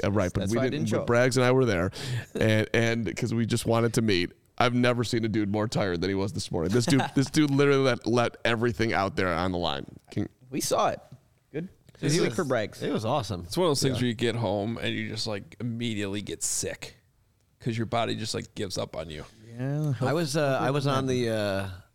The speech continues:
Speaker 3: whatchamacallit, the little emergency packets, the
Speaker 4: Yeah.
Speaker 3: vitamin C boost
Speaker 2: Good idea.
Speaker 3: things every day.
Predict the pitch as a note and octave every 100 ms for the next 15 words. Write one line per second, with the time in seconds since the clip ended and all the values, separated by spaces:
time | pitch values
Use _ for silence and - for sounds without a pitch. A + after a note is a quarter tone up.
0 | _ _ A2 - F#2+ F#2+ F#2 G#2 - G2
1 | G2+ G#2 G#2+ - A2 A2+ G#2+ A#2 A2 A2+
2 | G#2+ G2 G2 F#2+ G#2 G#2 G#2+ - A2 G#2+
3 | G#2 G2+ A#2+ G#2+ - - _ _ - -
4 | G#2+ G#2+ G2+ F#2